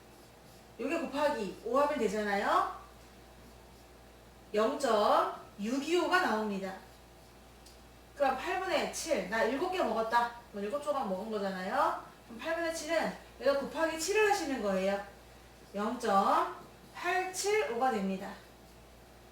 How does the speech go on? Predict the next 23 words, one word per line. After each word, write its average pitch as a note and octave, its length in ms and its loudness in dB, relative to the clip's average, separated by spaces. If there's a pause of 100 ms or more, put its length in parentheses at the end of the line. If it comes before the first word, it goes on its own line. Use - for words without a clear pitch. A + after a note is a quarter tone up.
(180)
이런 C#4+ 260 6
식으로 B3+ 640 0 (1600)
팔분의 F#4+ 360 0
일은 F4+ 200 0
조금 G4+ 420 4 (100)
어색하긴 E4 540 2
합니다. C#4 680 0 (140)
하지만 E4 280 -4
이것도 A3+ 300 -2
조금 F#3+ 440 -2
외워서 D4 380 4
우리가 A3 280 0
앞으로 A#3+ 240 -8
해보도록 D4+ 360 -4
할 C#4 160 -2
거예요. G3 340 -2 (520)
자, A3 100 -4
명심하면 C#4 500 -2
좋겠어요. A3+ 920 2 (560)
정리를 C#4+ 360 0
한번 D4+ 220 2
해볼까요? D#4+ 760 4 (920)
중요하니까요. B3 1080 0